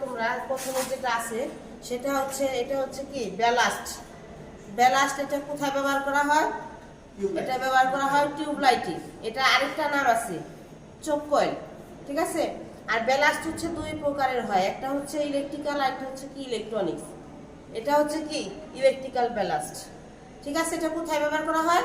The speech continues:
Speaker 2: টিউবলাইটে।
Speaker 1: টিউবলাইটে ব্যবহার করা হয়। সবাই মনোযোগ সহকারে শুনবা,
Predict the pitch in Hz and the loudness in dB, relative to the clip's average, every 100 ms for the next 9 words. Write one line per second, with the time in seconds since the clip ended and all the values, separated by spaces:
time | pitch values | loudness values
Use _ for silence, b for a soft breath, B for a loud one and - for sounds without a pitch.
0 | - - - 254 - - - - - 311 | 0 -8 -4 -2 2 2 4 2 0 0
1 | - - - 285 269 233 226 208 208 208 | 4 4 4 2 4 4 4 0 0 -2
2 | 277 277 285 294 294 - 269 247 247 285 | 0 2 4 2 0 -2 -2 -2 -2 -2
3 | - - - 277 247 208 | -4 -10 -4 -4 0 0